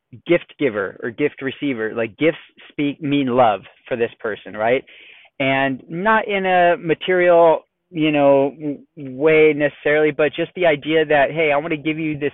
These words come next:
symbol of my love for you." And, um,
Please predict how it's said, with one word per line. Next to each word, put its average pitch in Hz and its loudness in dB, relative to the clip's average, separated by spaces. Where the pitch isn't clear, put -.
symbol 147 -2
of 135 -4
my 135 0
love 139 4
for 139 -6
you." 127 -2
And, 127 -4
um, 123 0